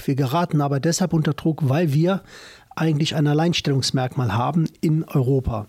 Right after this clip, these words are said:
Das ist auch der Nachteil, weil im europäischen Kontext ist der Anteil der genossenschaftlichen Gruppe am gesamten Bankenwesen entsprechend gering. Die, die Stabilität der Gruppe spielt dabei eine untergeordnete Rolle.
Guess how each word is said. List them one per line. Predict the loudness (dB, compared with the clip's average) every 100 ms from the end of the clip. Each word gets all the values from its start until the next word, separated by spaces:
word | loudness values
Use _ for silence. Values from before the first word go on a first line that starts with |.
| -6
Das | -2 0
ist | -2 0
auch | -2 -4 -18 -2
der | 2
Nachteil, | 2 2 0 0 2 0 -4 -6
weil | -2 -2 0
im | 2 4 2 0 -4 -2
europäischen | 0 2 0 0 -2
Kontext | -2 -2 0 -2 -4 -2
ist | -2 -2 -2 -2
der | 0 0 0 -4 -10 -20 -4
Anteil | 0 0 0 0 -2 -4 -4
der | 0 0 0 0
genossenschaftlichen | 0 2 0 0 0 0 0
Gruppe | -2 -4 -2
am | 0 0
gesamten | 0 0 0 2 2
Bankenwesen | 2 2 2 2 2 2 0 0
entsprechend | -2 0 -2 0 0 -2 -6
gering. | -2 0 2 2 0 -4 -2
Die, | -2
die | -2
Stabilität | -2 -2 0 -2 0 -2 0
der | -2
Gruppe | -2 -2
spielt | -2 0 0
dabei | 0 0 0 -2 0
eine | 0 2
untergeordnete | 2 2 2 2 2 0 0
Rolle. | 2 2 2 0